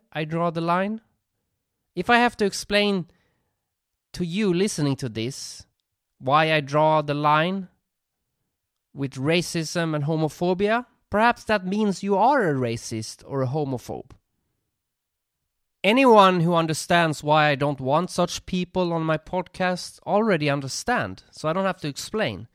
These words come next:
because in their hearts, they know why I draw this line. I had a shower before, uh, my scheduled appointment,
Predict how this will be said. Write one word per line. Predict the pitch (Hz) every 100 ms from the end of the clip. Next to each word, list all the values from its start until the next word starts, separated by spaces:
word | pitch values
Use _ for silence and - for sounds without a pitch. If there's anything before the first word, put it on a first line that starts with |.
| _ -
because | 147 160
in | 151 185
their | 180
hearts, | 156 190 233 - _ - - - - _ _ _ _ _ _ -
they | 143
know | 143 160 180 110 123 _ _ _ _ -
why | 123 120 131 110
I |
draw | 110 127 143
this | 101 107
line. | 73 80 73 110 _ _ _ _ _ _ _ _ _ _ _ _ _ _ _ _ _ _ _ _ _ _ _ _ _ _ _ _ _ _ -
I | 208
had | 240
a | 196
shower | - - 196 202 131 120
before, | 120 - 131 127 123 120
uh, | 120
my | 131
scheduled | 123 - - 135 120 131 117
appointment, | 113 - 143 143 170 175